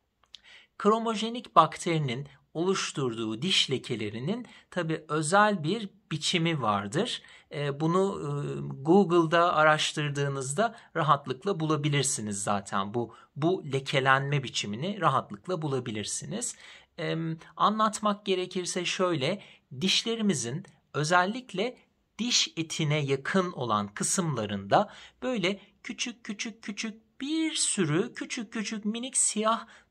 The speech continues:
nokta şeklinde, e, bir lekelenme oluşur dişlerde. E, işte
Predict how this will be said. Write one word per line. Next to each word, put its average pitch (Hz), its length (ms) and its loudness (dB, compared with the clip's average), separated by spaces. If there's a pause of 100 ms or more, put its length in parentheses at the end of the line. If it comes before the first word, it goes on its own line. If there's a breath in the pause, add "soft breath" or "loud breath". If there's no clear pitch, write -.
nokta 196 560 0
şeklinde, 104 800 -2 (280 loud breath)
e, 113 220 -10
bir 127 300 -2
lekelenme 113 560 -2
oluşur 113 520 -8
dişlerde. 113 720 -4 (480 loud breath)
E, 180 200 -4
işte 214 320 -8